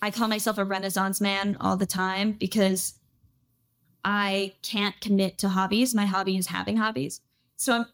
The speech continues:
constantly learning new things. So I feel like the people that I look up to are changing constantly as I'm trying to learn something new, is that I'll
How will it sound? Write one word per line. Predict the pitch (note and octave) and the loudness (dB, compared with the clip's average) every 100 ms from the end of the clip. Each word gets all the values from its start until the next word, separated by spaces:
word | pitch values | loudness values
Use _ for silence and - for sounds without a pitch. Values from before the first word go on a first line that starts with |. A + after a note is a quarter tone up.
| - | -6
constantly | A#3 A3 A#3 G#3+ A#3 | -2 -2 -2 0 0
learning | G#3 G3+ G#3 | 0 -2 0
new | G3+ G3+ | 0 0
things. | C#4+ E4 E4+ | 2 4 4
So | A#3 | 4
I | A3 | 2
feel | A3 D#4 | 2 0
like | D#4 | 0
the | B3 | -2
people | - C4 C4 | 0 0 2
that | B3 | 2
I | A3 | 2
look | G3+ G3 G3+ | 0 -2 -4
up | G3+ | -2
to | - F#3+ F#3+ | 2 2 2
are | G3 | 0
changing | G3 B3+ A#3 G3 | 2 4 4 2
constantly | F#3 G#3+ G#3+ - B2 D#3+ D#3 - | 0 -2 -2 -6 -6 -6 -8 -6
as | G#3 G3+ | -4 -2
I'm | G3 | -2
trying | G3+ G3 | -2 -4
to | |
learn | F#3+ G3 F#3+ | -6 -10 -4
something | G#3 G3 G3 | -2 0 2
new, | F#3+ A3+ D4+ - - - | 4 4 2 -2 -18 -4
is | A3+ | 0
that | A3+ | 2
I'll | G3+ F3+ | 2 -2